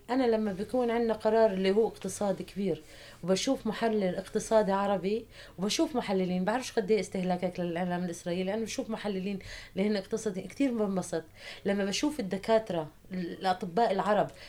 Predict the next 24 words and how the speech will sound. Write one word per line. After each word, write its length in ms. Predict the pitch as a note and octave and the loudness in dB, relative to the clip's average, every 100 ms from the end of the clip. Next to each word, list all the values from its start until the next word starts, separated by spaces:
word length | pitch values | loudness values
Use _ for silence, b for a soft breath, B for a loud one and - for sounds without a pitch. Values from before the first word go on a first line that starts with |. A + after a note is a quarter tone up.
| B B3+ | B 0
بيحكوا 320 | C4 - G#3 | 0 0 0
عن 120 | G3+ | 0
اختراعات، 680 | F#3 - F#3+ F3+ F#3+ A#3 - | -2 0 2 4 4 2 -2
لسه 220 | - G#3+ | -6 -4
عنا 180 | G3+ F#3+ | 0 0
بالمشهد 440 | F#3 F#3+ G#3 F#3 | 0 0 0 -2
في 180 | - G3+ | -2 -2
براءة 360 | F#3 F#3+ F#3 F3+ | 2 4 4 2
اختراع، 520 | - - F3+ F#3 A#3 - B B B | -6 -4 0 2 0 -4 B B B
كتير 240 | - D4 | 2 4
ب-، 260 | A3+ B3 G3+ | 4 2 2
بنبسط. 480 | G#3+ G3+ F#3 E3+ D#3 - B B | 2 2 0 0 -2 -4 B B
مش 180 | C4+ - | -4 0
من 140 | E4 | 0
محل 300 | C#4 - A#3 | 0 2 2
اندماج، 560 | A3 G3 G3+ G3+ E3+ E3 | 4 2 0 0 -2 2
هاي 140 | C4 | 2
الأصوات 440 | C4+ G#3 - A#3 G3+ | 2 0 2 2 2
بالإعلام 400 | F#3+ F#3 G#3 A3+ | 0 2 2 2
الإسرائيلي 440 | F#3 - A3 A#3 | -2 -2 0 0
مش 220 | B3+ - | -4 -6
من 100 | C4+ | -6
محل 280 | A3+ - G#3 | -6 -4 -2
اندماج، 540 | G3 F#3 F#3 F#3 D3 | 0 0 0 0 -2